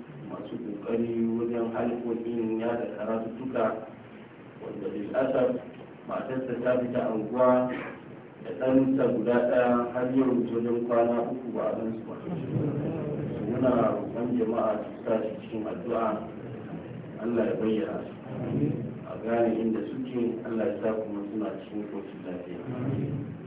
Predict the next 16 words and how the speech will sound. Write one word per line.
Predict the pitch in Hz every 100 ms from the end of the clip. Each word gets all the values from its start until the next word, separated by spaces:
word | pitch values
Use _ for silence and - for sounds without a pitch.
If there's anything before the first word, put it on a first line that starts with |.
| -
Akwai | - - 123 139 143 147
ɗalibai | 143 117 117 117 135 139 139
da | 120
za | 113 123 -
su | 113 107
zana | 123 123 120 117
jarabawa, | 123 113 110 107
yawanci | 117 120 120
ɗalibanmu | - 107 104 101 117 117 -
na | 104 107 107 107 104
secondary | 113 110 113 113 120 120
schools | 120 117 110 - - - - - - -
za | 110 110
su | 110 107
zana | 113 113 107
jarabawar | - 113 110 101 104